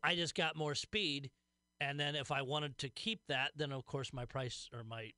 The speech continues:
my bill went up at the end of it. But, yeah, th-, it didn't go up in between time, so I would double-check that paperwork. Maybe they were lying to you, um, but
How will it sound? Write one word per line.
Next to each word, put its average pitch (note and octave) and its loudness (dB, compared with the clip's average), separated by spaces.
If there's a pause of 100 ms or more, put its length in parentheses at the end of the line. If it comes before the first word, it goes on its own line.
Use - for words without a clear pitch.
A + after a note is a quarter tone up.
my B2 0
bill C#3 2
went C3 0
up B2 -2
at - -16
the B2 -2
end F#3+ 0
of A#2+ -2
it. - -4
But, A2 -6
yeah, C#3+ 0
th-, A2+ -10
it C#3 -4
didn't E3+ -6
go C3+ 0
up D3 -2 (260)
in C#3+ -2
between F3 -4
time, G#2+ -4
so A2 -6 (100)
I G3 2
would C3 -2
double-check E3 2
that A#2+ 0
paperwork. B2 -2 (380)
Maybe A3 2
they E3+ 4
were D3 2
lying D3+ 2
to A#2 -4
you, A2 -4 (360)
um, A2 -4
but A2+ -6